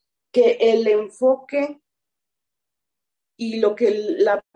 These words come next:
palabra nos enseña, cómo pasar nuestras luchas, nuestras guerras, cómo pasarlas como cristianos, como hijos de Dios,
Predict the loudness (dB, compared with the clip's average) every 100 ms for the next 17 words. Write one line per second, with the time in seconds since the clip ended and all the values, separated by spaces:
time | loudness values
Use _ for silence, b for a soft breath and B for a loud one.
0 | -2 0 2 2 0 0 -6 -8 -10 -8
1 | -10 -10 -4 -2 0 -2 -4 -6 -4 -6
2 | -4 -8 -10 -12 -10 -6 -8 -8 -12 -12
3 | -10 -8 -8 -4 -2 0 -2 -8 -14 _
4 | _ _ _ -2 0 0 -2 -6 -6 -4
5 | -4 -4 -6 _ -6 0 0 0 -2 -4
6 | -6 0 0 2 -2 -2 -2 0 -2 -2
7 | -4 -2 -2 -2 -4 -4 -12